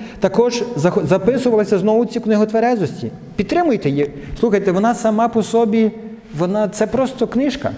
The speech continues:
Розумієте? Але вона є жива тоді, коли ми з нею користаємо. Тому, е, знаєте, хтось, м, приходимо до когось на парафію, там кажуть: «А в нас же книжка є». Я кажу: «Добре, отче, а хт-, е, як там з записами?»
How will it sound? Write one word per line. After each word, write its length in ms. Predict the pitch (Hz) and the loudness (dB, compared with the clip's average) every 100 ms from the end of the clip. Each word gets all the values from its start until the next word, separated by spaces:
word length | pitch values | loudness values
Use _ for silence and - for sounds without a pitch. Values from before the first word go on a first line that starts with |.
| - - - - | -12 -16 -18 -8
Розумієте? 400 | 123 160 233 - 120 | 0 2 2 0 2
Але 160 | 156 | 2
вона 200 | 160 208 | 2 2
є 160 | 240 220 | 2 2
жива 480 | 151 180 202 254 - | 2 2 2 0 0
тоді, 280 | 156 156 | 0 -2
коли 240 | - 202 185 | 0 2 2
ми 140 | 233 | 0
з 60 | 175 | 0
нею 160 | 165 | 0
користаємо. 600 | 175 185 190 262 262 135 113 - - - - - - | 2 0 0 0 2 0 -2 -10 -16 -18 -18 -20 -4
Тому, 400 | - 190 240 247 | 0 2 4 2
е, 320 | 226 139 190 160 - - | 2 2 2 0 -4 -4
знаєте, 260 | 202 226 214 | 2 2 2
хтось, 240 | - 214 | 2 2
м, 420 | - 175 170 185 170 | 0 -6 -4 -2 2
приходимо 400 | - 214 202 190 | 2 4 2 2
до 60 | |
когось 180 | 196 190 | 2 2
на 80 | 185 | 2
парафію, 360 | 190 202 208 | 2 2 2
там 120 | 196 190 | 0 0
кажуть: 220 | 190 185 - - | 0 -2 -6 -6
«А 120 | - 294 | -2 2
в 60 | |
нас 160 | 269 220 | 2 0
же 80 | 240 | 0
книжка 380 | 233 233 233 | 0 0 0
є». 280 | 214 151 151 147 - - - - - | 2 2 0 -6 -14 -18 -20 -20 -10
Я 60 | - | -4
кажу: 180 | 220 208 | -2 0
«Добре, 340 | 185 226 240 | 0 2 2
отче, 300 | 240 233 220 | 0 0 0
а 80 | 196 | 0
хт-, 220 | - 147 | -2 -2
е, 100 | 190 | 0
як 240 | 196 220 | 0 0
там 180 | 220 214 | 0 0
з 20 | |
записами?» 600 | 190 202 208 202 214 220 | 0 0 0 0 0 -2